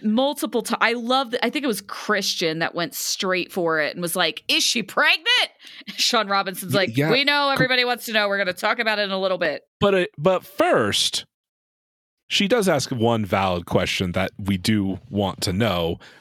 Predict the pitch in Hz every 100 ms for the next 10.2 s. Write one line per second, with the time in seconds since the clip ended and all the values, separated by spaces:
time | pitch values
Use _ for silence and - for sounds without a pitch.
0 | - 123 113 117 104 - - - - -
1 | 170 160 - 190 208 226 202 165 127 110
2 | 107 90 92 - - 104 90 85 82 85
3 | 92 85 - 101 90 87 82 73 - 82
4 | - - - 494 - 120 113 113 147 110
5 | - - - - - _ _ - 285 262
6 | - - 226 208 190 180 147 147 147 165
7 | 95 - - - _ - 113 95 92 123
8 | 131 143 156 185 180 175 - _ - -
9 | 139 - 135 123 123 104 98 107 92 82
10 | 78 80